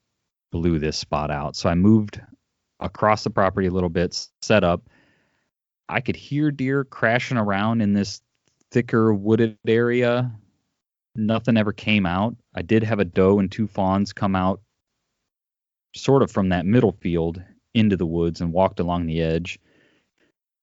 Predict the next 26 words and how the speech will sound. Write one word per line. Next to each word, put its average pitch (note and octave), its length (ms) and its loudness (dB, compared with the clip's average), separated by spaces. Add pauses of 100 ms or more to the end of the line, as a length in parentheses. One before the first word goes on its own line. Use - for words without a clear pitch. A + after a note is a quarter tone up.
(140)
And A#2 100 -2
she F#3+ 160 2
knew D#3 220 8
something D3 340 2
was G#2 140 4
up A#2 220 2
for F#2+ 380 0 (880)
a F#2 60 0
while. G2 640 0 (920)
I - 60 -20
couldn't C3 240 -2
sh-, - 260 -10
shoot A2 180 0
her A2+ 100 2
at - 180 -2
first. G2 500 -2 (260)
Um, E2 300 -2
she G#2 180 -4
did G#2 220 2
finally G2 280 2
get G2 200 0
to G2 100 -4
a F#2 40 -4
spot F#2+ 260 0
where E2 160 -2
I, D#2+ 60 -6